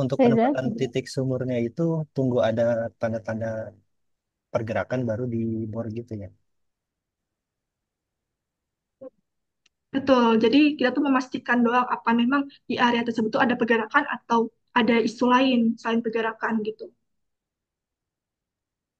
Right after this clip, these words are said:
Speaker 1: Oke, terima kasih, Dira.
Speaker 2: Kayak gitu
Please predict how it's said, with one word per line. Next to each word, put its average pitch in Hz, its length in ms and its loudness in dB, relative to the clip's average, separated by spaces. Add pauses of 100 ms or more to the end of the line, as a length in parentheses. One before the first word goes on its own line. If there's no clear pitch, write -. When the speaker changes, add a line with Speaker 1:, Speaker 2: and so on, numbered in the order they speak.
(260)
Speaker 1:
Oke, 120 400 -8
terima 117 240 -6
kasih, 131 320 -6
Dira. 107 240 -8 (4000)
Speaker 2:
Kayak 226 140 -2 (100)
gitu - 80 -6